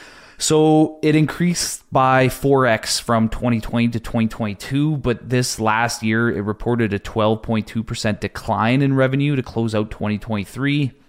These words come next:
I'm still fairly interested in this element of Meta. I, I've played around with their little, um, V R game. It's pretty cool. We used to go, like,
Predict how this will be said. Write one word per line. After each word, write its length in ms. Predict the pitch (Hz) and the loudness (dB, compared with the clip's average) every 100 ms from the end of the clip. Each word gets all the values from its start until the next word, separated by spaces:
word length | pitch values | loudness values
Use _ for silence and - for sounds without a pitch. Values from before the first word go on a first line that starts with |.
| _ _ _ _ | _ _ _ _
I'm 100 | 139 | -2
still 220 | 139 202 | 2 2
fairly 400 | 185 170 170 156 | 4 4 6 6
interested 500 | 143 143 139 - 135 | 4 4 2 2 0
in 280 | 120 127 123 | 0 2 2
this 260 | 123 135 - | 4 2 2
element 400 | 113 123 135 127 | 0 2 2 2
of 80 | 107 | 2
Meta. 240 | 110 120 | 2 4
I, 300 | 135 127 135 | 4 4 4
I've 220 | 143 135 | 2 0
played 200 | - 180 | 2 2
around 340 | 156 123 120 127 | 4 4 4 4
with 100 | 117 | 2
their 180 | 120 107 | 0 0
little, 400 | 110 110 104 101 | 0 2 2 2
um, 580 | 92 92 90 90 92 - | 2 2 0 -4 -6 -8
V 300 | 107 113 107 | -6 0 2
R 180 | 95 107 | 2 2
game. 380 | 110 117 135 135 - - | 0 2 0 -4 -14 -6
It's 200 | 120 - | -6 0
pretty 220 | 233 165 | 2 2
cool. 460 | - 135 135 131 - - - _ - | 2 4 4 2 -8 -20 -20 _ -4
We 160 | 135 | 0
used 180 | 156 185 | 2 2
to 80 | 160 | 2
go, 420 | 131 131 131 127 - | 4 4 4 2 -2
like, 360 | 117 110 101 | 0 0 0